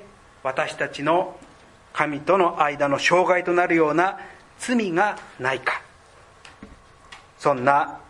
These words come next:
ダビデは神との関係を振り返り、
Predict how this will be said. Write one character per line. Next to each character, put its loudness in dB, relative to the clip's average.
ダ 0
ビ -8
デ 2
は 2
神 0
と 0
の 2
関 -2
係 -2
を 0
振 -8
り -8
返 -2
り、 -14